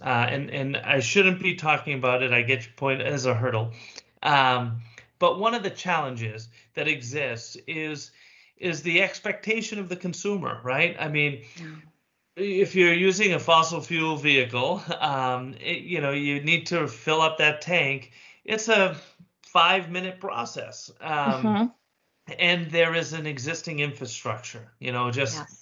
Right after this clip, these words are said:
Speaker 1: nearly every street corner you can find a gas station. So, um, that having been said,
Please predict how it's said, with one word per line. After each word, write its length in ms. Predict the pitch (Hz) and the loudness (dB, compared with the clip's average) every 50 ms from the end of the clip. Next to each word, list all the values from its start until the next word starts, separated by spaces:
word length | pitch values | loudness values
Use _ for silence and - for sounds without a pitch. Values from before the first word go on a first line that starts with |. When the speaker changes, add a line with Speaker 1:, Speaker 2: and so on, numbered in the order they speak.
| _ _ _ _ _ - 160 | _ _ _ _ _ -16 -10
Speaker 1:
nearly 400 | 175 170 156 165 156 156 151 151 | -4 0 4 4 6 6 6 6
every 160 | 143 139 147 | 6 4 0
street 360 | 131 117 - - 233 202 - | -2 -4 -4 -2 -4 -4 -4
corner 260 | - 156 151 139 127 123 | -2 -2 0 0 0 0
you 160 | 123 123 120 | 0 -2 -2
can 160 | 113 - 120 | -4 -6 -6
find 320 | 117 117 135 131 127 127 127 | -2 0 2 2 2 0 -2
a 40 | 123 | -2
gas 280 | 123 165 180 175 165 | -2 -2 -2 -2 -4
station. 360 | - - 131 123 117 - - _ _ - - - - - - - - | -4 -8 -12 -12 -12 -14 -20 _ _ -20 -20 -18 -18 -18 -18 -16 -8
So, 420 | - - 196 190 180 - - - - _ _ _ _ _ _ _ _ _ _ _ _ - | 0 2 4 4 4 2 0 -6 -16 _ _ _ _ _ _ _ _ _ _ _ _ -2
um, 440 | - - 180 180 175 170 170 165 - - _ _ _ - - - | 2 4 4 4 4 2 2 -2 -6 -16 _ _ _ -20 -20 -8
that 280 | 180 180 247 269 285 277 | -2 2 2 2 2 2
having 340 | 262 240 202 202 175 160 | 0 0 0 -2 -4 -4
been 180 | 151 156 151 143 | -4 -4 -4 -6
said, 640 | - - - - 254 277 214 143 127 120 113 - | -8 -10 -6 -4 -4 -2 -4 -4 -6 -10 -14 -20